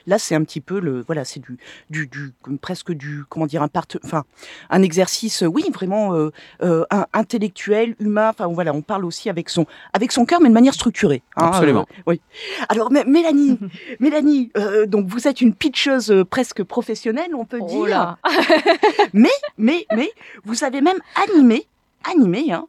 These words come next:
Speaker 1: une
Speaker 3: Oui.
Speaker 1: soirée pitch en février, euh, en février deux mille vingt-cinq, si je ne m'abuse.
Speaker 3: Exactement, oui.
Speaker 1: Alors, qu'est-ce que vous avez découvert en passant de l'autre côté ?
Speaker 3: Alors,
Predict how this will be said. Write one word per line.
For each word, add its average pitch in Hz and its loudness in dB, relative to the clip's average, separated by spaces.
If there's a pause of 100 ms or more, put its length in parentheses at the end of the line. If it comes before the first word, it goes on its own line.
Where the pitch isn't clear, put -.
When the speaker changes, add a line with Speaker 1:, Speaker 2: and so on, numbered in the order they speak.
(160)
Speaker 1:
une 277 0
Speaker 3:
Oui. 240 4
Speaker 1:
soirée 208 0
pitch - -8
en 185 0
février, 226 -6 (180)
euh, 165 -4 (280)
en - -6
février 170 -10
deux 175 -8
mille 214 -4
vingt-cinq, 220 -4
si - -12
je 247 -10
ne 233 -2
m'abuse. 233 0
Speaker 3:
Exactement, 190 -6
oui. 180 -8 (420)
Speaker 1:
Alors, - -4 (100)
qu'est-ce - -8
que - -12
vous 262 -4
avez 247 -2
découvert 185 -8
en 175 -6
passant 185 -8
de 170 -10
l'autre 170 -8
côté ? - -8 (1300)
Speaker 3:
Alors, 196 0